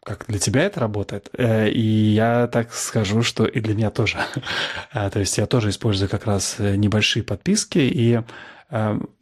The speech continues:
небольшой кейс расскажу, тоже вот из Pet Project. Э, там есть, э, другой парень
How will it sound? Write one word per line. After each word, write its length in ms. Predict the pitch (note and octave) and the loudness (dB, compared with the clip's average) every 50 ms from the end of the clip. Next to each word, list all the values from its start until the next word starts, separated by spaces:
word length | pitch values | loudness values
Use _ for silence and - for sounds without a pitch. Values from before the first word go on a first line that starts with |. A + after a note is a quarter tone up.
| - - - | -14 -4 0
небольшой 420 | C3+ C3 C3 C#3+ C#3 - E3 D3 | 2 4 4 4 2 2 0 0
кейс 360 | D3+ - E3 D3 A#2+ G#2 - - | 2 2 2 2 2 0 -2 -4
расскажу, 680 | G#2 G2+ - - A#2+ A2+ G#2 G#2+ C3+ E3+ G#3 G#3+ E3 - | -6 -6 -4 -4 -2 -2 0 0 0 0 0 0 -2 -6
тоже 320 | - - A#2 A2 G2+ G2+ | -6 -2 -2 0 0 0
вот 200 | F#2+ F#2+ - - | -2 -4 -4 -4
из 140 | G2+ - - | -6 -4 -2
Pet 240 | - A#2 A2 - - | -2 -2 -2 -2 -2
Project. 640 | C#3 D#3+ F#3 F3+ - - - - - B2+ A2+ A2 - - _ - - - - - - - _ - | 0 0 0 0 -2 -4 -6 -6 -4 -2 -2 -2 -4 -8 _ -20 -20 -20 -20 -20 -20 -20 _ -4
Э, 540 | A#2 A2+ G#2+ G#2+ G#2+ G#2 G#2 G#2 G#2 - - - | -2 -2 0 0 0 0 0 -2 -2 -4 -6 -6
там 600 | - A2+ G#2+ G#2 G#2 G2+ G2+ G2+ G2+ G2+ G2+ G#2 G#2+ | -4 -2 -2 -2 -2 -2 -2 -2 -2 -2 -2 0 0
есть, 420 | G#2+ G#2+ A2 G#2+ - - - - - | 2 2 2 2 0 -4 -6 -6 -4
э, 180 | G2+ G2+ G2+ - - - - - - - _ _ _ - | -2 -2 -2 -2 -4 -6 -8 -10 -12 -14 _ _ _ -14
другой 380 | E3 A#2+ B2 C3+ C3 A#2+ G2 | -6 -2 0 2 2 2 2
парень 420 | - - D#3 G3 G#3+ A3 A3 - | 2 0 0 0 0 -2 -4 -6